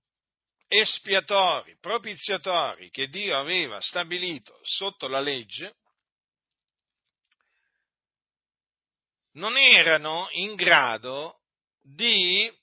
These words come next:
cancellare i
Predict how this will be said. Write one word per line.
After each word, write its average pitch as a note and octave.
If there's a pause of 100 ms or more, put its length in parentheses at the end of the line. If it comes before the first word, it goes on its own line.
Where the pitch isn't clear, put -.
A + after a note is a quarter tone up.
(280)
cancellare E3 (560)
i B3